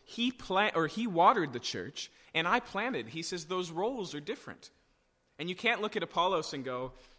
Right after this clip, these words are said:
"You know what? I don't think he's laying those seeds down very well." That's right, because he's not a planter. He's a waterer.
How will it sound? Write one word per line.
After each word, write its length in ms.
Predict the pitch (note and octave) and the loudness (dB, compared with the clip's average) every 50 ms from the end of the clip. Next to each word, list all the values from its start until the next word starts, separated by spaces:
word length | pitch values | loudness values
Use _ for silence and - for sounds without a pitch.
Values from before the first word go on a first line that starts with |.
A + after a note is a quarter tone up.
| _ _ | _ _
"You 120 | - D3 | -14 -10
know 140 | D#3+ E3+ F3+ | -8 -6 -6
what? 260 | D#3 D3+ D#3+ E3+ - - | -4 -4 -4 -4 -6 -8
I 80 | F3 | -10
don't 200 | F#3+ G#3 G3+ - - | -10 -10 -10 -12 -12
think 160 | F#3+ E3+ - | -14 -14 -12
he's 200 | - D3+ C3+ B2+ | -12 -12 -10 -8
laying 300 | C3 C3+ C#3 C#3+ C3+ B2+ | -6 -6 -6 -6 -6 -8
those 160 | B2 A2+ A2 | -8 -8 -8
seeds 340 | - - E3 G#3 A3 E3+ C3+ | -8 -10 -10 -10 -12 -12 -12
down 280 | - A2 F#2+ F2 F2 E2+ | -10 -10 -10 -10 -10 -12
very 240 | F2+ F#2 F2 E2+ | -10 -10 -8 -8
well." 380 | E2+ E2+ E2 D#2+ D2+ C#2+ D2 - _ _ _ - | -8 -10 -10 -10 -12 -12 -16 -20 _ _ _ -10
That's 220 | F3 F#3+ - - | -10 -8 -8 -4
right, 320 | G#3 A#3 C#4+ D4 G#3 C#3 - | -2 -2 0 0 -2 -4 -6
because 240 | D#3+ E3 - F3 E3+ | -8 -8 -8 -6 -4
he's 180 | G#3 G3 F3+ E3+ | -4 -4 -4 -2
not 180 | F#3 G3 G3+ G#3 | -2 -2 -2 -2
a 20 | |
planter. 600 | G3+ - A3 B3 D#4+ E4 D#4+ - C3+ F2 D#2 - - _ _ _ | -4 -4 -4 -4 -4 -4 -6 -6 -8 -8 -8 -12 -16 _ _ _
He's 200 | - F3 F3 G3 | -10 -6 -4 -4
a 40 | |
waterer. 560 | G3+ G3+ B3 D#4 E4+ E4 D4+ C3+ G#2 F2 - | -2 0 2 2 2 0 -2 -4 -6 -8 -10